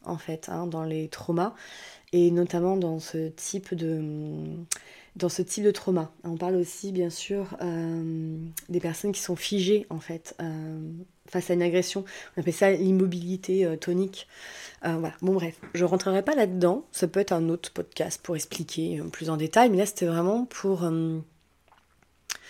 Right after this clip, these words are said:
pour parler de ce sujet délicat, euh, qui me touche dans ma spécialité de sexothérapeute, parce qu'autant vous dire que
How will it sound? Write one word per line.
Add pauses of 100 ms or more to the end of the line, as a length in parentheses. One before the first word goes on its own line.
(180)
pour
parler
de
ce
sujet
délicat, (100)
euh,
qui
me
touche
dans
ma
spécialité
de
sexothérapeute, (220)
parce
qu'autant
vous
dire
que